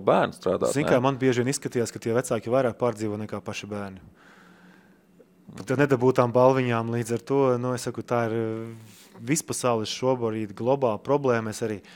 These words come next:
Speaker 2: kad biju fiba apmācībās, tur ar daudziem fibas cilvēkiem runāju, nu, tā arī ir problēma visur.
Speaker 1: Tas ir tāpēc, ka kaut kur tālumā ir redzama tās dolāru zīmītes?
Speaker 2: Es domāju, noteikti. Es domāju, noteikti tāpēc, ka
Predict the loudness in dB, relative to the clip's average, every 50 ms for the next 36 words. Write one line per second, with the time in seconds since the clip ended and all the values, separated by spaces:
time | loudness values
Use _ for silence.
0 | -20 -20 -20 -20 -20 -20 -14 -10 -8 -8 -4 -2 -2 -2 -2 -2 -4 -4 -4 -2
1 | 0 0 0 0 0 -2 -2 -4 -4 -6 -6 -4 -4 -6 -8 -8 -10 -10 -8 -4
2 | -4 -4 -4 -4 -4 -8 -8 -6 -6 -6 -6 -6 -8 -4 -2 0 0 0 -2 -2
3 | -6 -6 -4 -4 -2 -2 -2 -4 -4 -6 -6 -10 -10 -8 -6 -6 -4 -6 -6 -8
4 | -10 -10 _ -4 0 2 2 2 2 2 0 0 0 -4 -8 -8 -6 -6 -6 -6
5 | -8 -14 -16 -20 -20 -20 -20 -20 -14 -10 -8 -6 -6 -4 -2 0 2 4 4 2
6 | 2 0 -6 -6 -4 0 2 2 2 2 -2 -2 4 6 8 8 8 8 6 4
7 | 0 2 2 2 2 2 2 4 6 6 6 6 4 2 0 -2 -4 -2 0 0
8 | 0 2 4 4 6 6 6 4 4 0 -2 -2 -2 -4 -6 -6 -10 -14 -20 -20
9 | -18 -12 -8 -6 -4 -2 0 0 2 2 2 0 0 -2 -6 -8 -8 -12 -10 -6
10 | -4 -2 -2 -2 0 0 0 0 0 0 -2 -2 -4 -6 -4 -2 -2 -2 -2 -4
11 | -6 -4 -6 -6 -6